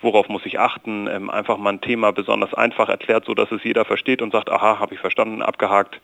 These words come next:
Ähm, und, äh, diese Videos, äh, die kosten dann eben Geld und das, ähm, äh, wenn die das bezahlen, dann nehme ich einen Teil des Geldes, um eben auch all das, was mir sonst am Herzen liegt, äh, mitzufinanzieren. Und, ähm, ansonsten eben auch dadurch, dass ich eingeladen werde, irgend fachlich was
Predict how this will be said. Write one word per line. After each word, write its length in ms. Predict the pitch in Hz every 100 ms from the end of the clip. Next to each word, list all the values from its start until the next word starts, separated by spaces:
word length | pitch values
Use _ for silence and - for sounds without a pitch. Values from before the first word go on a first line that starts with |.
| - - - _
Ähm, 240 | 117 98
und, 180 | 104 95
äh, 240 | 107 107 107
diese 240 | 107 101
Videos, 240 | 107 107 -
äh, 160 | 107 107
die 120 | -
kosten 260 | - 107 107
dann 100 | 92
eben 160 | 95
Geld 220 | 120 156
und 80 | 123
das, 100 | 110 -
ähm, 300 | 113 101 101
äh, 220 | 87 101
wenn 80 | 107
die 80 | 104
das 160 | 98 -
bezahlen, 420 | 92 110 117 120
dann 100 | 104
nehme 140 | 101
ich 100 | 95
einen 180 | 95 92 - - - _
Teil 220 | 120 120
des 140 | 110 -
Geldes, 320 | 110 104 98
um 240 | 101 101
eben 180 | 101 95
auch 140 | 92
all 180 | - 104
das, 140 | 101 98
was 140 | 104 101
mir 100 | 95
sonst 240 | 104 101
am 80 | 98
Herzen 340 | 98 95 -
liegt, 240 | 95 95 - - - _ - _
äh, 140 | 104 92
mitzufinanzieren. 1000 | 98 101 107 101 90 90 - 104 147 196 - - - _ -
Und, 320 | 110 107 -
ähm, 300 | 104 101 101
ansonsten 440 | - 101 113 -
eben 180 | 90 104
auch 160 | 95 -
dadurch, 260 | 95 98
dass 140 | - 98
ich 160 | -
eingeladen 500 | 92 101 104 98 101
werde, 200 | 98 98
irgend 400 | 101 107 107 95
fachlich 400 | - 120 - 101
was 100 | 104